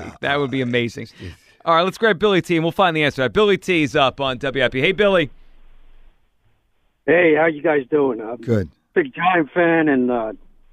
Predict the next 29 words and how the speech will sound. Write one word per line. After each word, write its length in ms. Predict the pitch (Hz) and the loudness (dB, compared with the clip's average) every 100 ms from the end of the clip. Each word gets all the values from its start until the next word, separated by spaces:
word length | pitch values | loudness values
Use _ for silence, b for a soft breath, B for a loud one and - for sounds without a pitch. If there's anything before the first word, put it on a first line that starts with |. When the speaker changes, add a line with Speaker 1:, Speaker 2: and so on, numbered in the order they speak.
| 131 | -18
Speaker 3:
got 200 | - 143 | -8 -4
a, 400 | 135 131 120 117 | -2 -2 -4 -6
um, 160 | 113 113 - _ _ _ _ _ _ _ _ | -8 -14 -20 _ _ _ _ _ _ _ _
I 80 | 131 | -6
just 200 | 135 170 | -4 -4
got, 180 | - 165 | -2 0
I'm 100 | 165 | 0
not 160 | 175 196 | 2 0
afraid 320 | - 196 185 | 0 2 2
of 60 | |
the 60 | 170 | 2
Eagles 340 | 175 214 175 | 0 2 0
like 180 | 139 143 | 0 0
I 60 | 139 | 0
was 240 | 139 175 151 | 2 0 -2
at 60 | |
the 60 | 135 | -6
beginning 380 | 139 135 175 165 | -4 -2 -2 -2
of 60 | |
the 60 | 120 | -4
year. 240 | 110 104 | -8 -10
I 60 | 117 | -10
mean, 120 | 123 | -6
Speaker 1:
Oh, 20 | |
you're 180 | 175 190 | -2 0
a 20 | |
Speaker 3:
they're 80 | 123 | 0
Speaker 1:
Giants 380 | 175 202 208 - | 0 0 -4 -8
fan. 260 | 120 107 | -12 -12